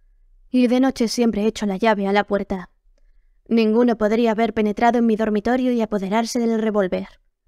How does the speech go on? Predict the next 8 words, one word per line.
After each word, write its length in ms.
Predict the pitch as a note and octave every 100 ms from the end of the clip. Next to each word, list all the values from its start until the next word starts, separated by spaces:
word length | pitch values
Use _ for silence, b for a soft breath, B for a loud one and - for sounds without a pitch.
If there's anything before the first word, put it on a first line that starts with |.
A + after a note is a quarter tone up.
| -
No 200 | G#3+ A#3
afirmaré 500 | A#3 A#3+ G#3+ G#3+ A3+
jamás 380 | G#3+ G#3 A#3+ A#3
semejante 560 | A3 G3 A#3 A#3 A3
mentira". 500 | G#3+ G3+ G3+ F#3+ F3+ _ _ _ _ _ _ _ _ _ _
Ellery 380 | A#3+ B3+ B3+ B3
arrojó 340 | G#3+ F#3+ A3
humo, 380 | G3+ G3+ G3